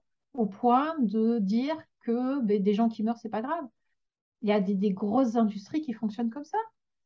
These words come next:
Il y a des industries dont les produits tuent les gens à long terme, ou à moyen terme, à court terme, à long terme. Il y a des industries qui, pour s'implanter, tuent les gens. Il y a des industries qui polluent. Il y a des industries qui, euh,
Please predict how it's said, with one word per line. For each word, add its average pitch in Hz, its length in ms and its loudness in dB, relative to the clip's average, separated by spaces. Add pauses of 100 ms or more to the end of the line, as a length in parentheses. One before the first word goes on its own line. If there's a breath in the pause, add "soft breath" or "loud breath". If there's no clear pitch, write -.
(160)
Il - 40 -4
y 185 40 0
a 208 60 0
des 220 160 4
industries 233 500 2 (140)
dont 226 160 2
les 220 120 4
produits 220 420 -2
tuent 311 300 -6
les 240 140 -2
gens 226 220 -8 (340)
à 202 120 -6
long 208 160 2
terme, 240 420 0
ou 208 60 0
à 202 40 0
moyen 208 300 0
terme, 240 240 0
à 247 80 -2
court 220 180 -10
terme, 262 240 -4
à 240 40 0
long 196 120 0
terme. 269 220 -4 (420 soft breath)
Il 240 40 4
y - 20 6
a 233 40 8
des 240 160 4
industries 247 380 2
qui, 277 140 0
pour 233 160 -6
s'implanter, 226 500 0
tuent 233 220 -4
les 220 100 2
gens. 233 220 -2
Il 392 40 -6
y 339 40 -4
a - 20 0
des 214 160 0
industries 220 360 2
qui 220 140 -4
polluent. 226 540 -4
Il - 40 -2
y 208 40 0
a - 20 0
des 220 180 2
industries 247 460 0
qui, 226 360 2
euh, 196 120 0